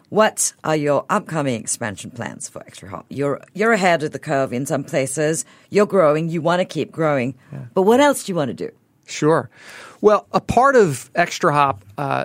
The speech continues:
Speaker 2: we had a breakout year in twenty eighteen. We, uh, grew at a very, very rapid pace, and we're excited to say that we have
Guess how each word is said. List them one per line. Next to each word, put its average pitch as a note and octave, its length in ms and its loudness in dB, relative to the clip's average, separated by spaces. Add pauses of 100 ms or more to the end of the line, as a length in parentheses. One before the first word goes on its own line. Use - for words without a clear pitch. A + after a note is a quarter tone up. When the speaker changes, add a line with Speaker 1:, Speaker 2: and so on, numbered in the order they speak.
(120)
Speaker 2:
we G#3 260 2
had G#3+ 100 4
a D#3+ 40 -2
breakout D3 540 2
year C#3+ 220 -2
in C3 80 -4
twenty C3 360 -4
eighteen. B2+ 540 -6
We, C#3 460 -2
uh, C3 300 -2
grew D#3 420 2
at D3 60 6
a C3+ 40 2
very, D#3 440 2
very C#3 300 4
rapid B2+ 440 -4
pace, B2+ 340 -8
and C#3 100 -6
we're C3+ 160 -4
excited E3 420 0
to C3 80 -8
say C#3 240 0
that C#3+ 120 -2
we D#3 160 -2
have C#3+ 440 0